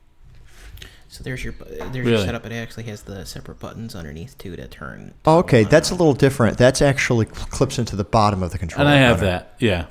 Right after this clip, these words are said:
Speaker 2: that's
Speaker 3: Yep.
Speaker 2: what, that's what this port is here.
Speaker 3: Yeah,
Speaker 2: For
Speaker 3: so it uses the bottom Xbox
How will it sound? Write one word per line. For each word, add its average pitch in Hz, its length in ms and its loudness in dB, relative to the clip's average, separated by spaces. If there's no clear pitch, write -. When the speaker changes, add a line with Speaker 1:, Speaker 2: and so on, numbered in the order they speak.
Speaker 2:
that's 135 240 4
Speaker 3:
Yep. 135 60 -2
Speaker 2:
what, 131 140 0
that's 123 280 2
what 123 280 -2
this 110 180 -2
port 101 360 0
is 95 240 0
here. 90 280 0
Speaker 3:
Yeah, 110 380 0
Speaker 2:
For - 120 -20
Speaker 3:
so 131 200 0
it 120 80 2
uses 120 320 0
the 117 100 -2
bottom 117 560 2
Xbox 113 600 -2